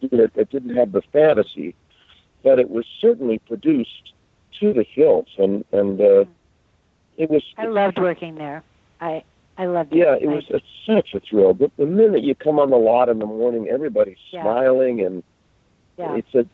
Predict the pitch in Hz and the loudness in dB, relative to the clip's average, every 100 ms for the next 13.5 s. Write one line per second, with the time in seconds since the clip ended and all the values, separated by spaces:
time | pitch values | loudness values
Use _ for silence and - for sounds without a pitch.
0 | - 117 160 147 131 - 120 - 131 170 | -14 -12 -12 -4 -4 -2 -8 -4 0 2
1 | 202 165 127 147 180 123 120 131 135 - | 2 2 4 4 6 4 2 -2 -4 -6
2 | 120 - 131 120 151 180 90 - - 107 | -6 -6 -4 0 2 0 -4 -10 -14 -10
3 | 92 _ _ - 185 151 151 _ _ _ | -10 _ _ -14 -12 -12 -16 _ _ _
4 | - 190 185 202 202 190 180 165 170 175 | -14 -6 -2 -2 -2 -2 -4 -2 -2 -4
5 | - 180 160 - 151 139 151 - - - | -6 -10 -10 -14 -12 -12 -12 -14 -20 -20
6 | - - 190 180 175 190 190 175 - 165 | -10 -8 -6 -4 -2 0 0 -2 -4 -4
7 | 160 156 135 165 156 - _ _ _ - | -2 -4 -6 -8 -10 -20 _ _ _ -8
8 | - 220 190 170 170 - _ _ 175 170 | -2 0 0 -2 -6 -14 _ _ -18 -14
9 | 160 151 - 151 143 147 147 _ - 165 | -12 -14 -16 -14 -14 -14 -18 _ -14 -14
10 | - - 160 147 143 123 127 _ _ _ | -12 -10 -8 -10 -12 -18 _ _ _ _
11 | _ _ - - _ 202 175 156 147 - | _ _ -16 -16 _ -8 -6 -4 -8 -12
12 | _ 196 190 180 185 156 156 151 151 110 | _ -4 -2 -4 -4 -6 -6 -8 -10 -6
13 | 113 - 165 151 | -4 -4 -6 -8